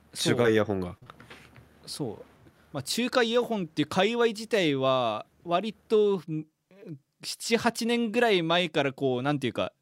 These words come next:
Speaker 1: 注目されてはいたんだけど、まあ、まさかこんなに市民権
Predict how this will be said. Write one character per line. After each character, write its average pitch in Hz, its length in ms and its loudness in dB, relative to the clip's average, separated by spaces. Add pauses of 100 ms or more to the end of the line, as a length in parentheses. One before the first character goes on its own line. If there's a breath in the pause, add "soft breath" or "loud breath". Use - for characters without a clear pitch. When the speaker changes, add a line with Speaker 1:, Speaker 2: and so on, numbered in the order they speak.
(300 soft breath)
Speaker 1:
注 214 280 4
目 214 220 -2
さ 190 140 4
れ 208 160 4
て 220 200 0
は 170 80 6
い 139 80 0
た 156 140 2
ん 143 80 -2
だ 113 100 -2
け 107 100 -8
ど、 98 360 -10 (680 soft breath)
ま 135 80 -4
あ、 - 20 -2
ま 151 140 2
さ 180 140 0
か 113 160 0
こ - 220 -6
ん 190 80 -4
な 202 60 -2
に 175 40 0
市 - 180 0
民 208 240 0
権 131 400 -4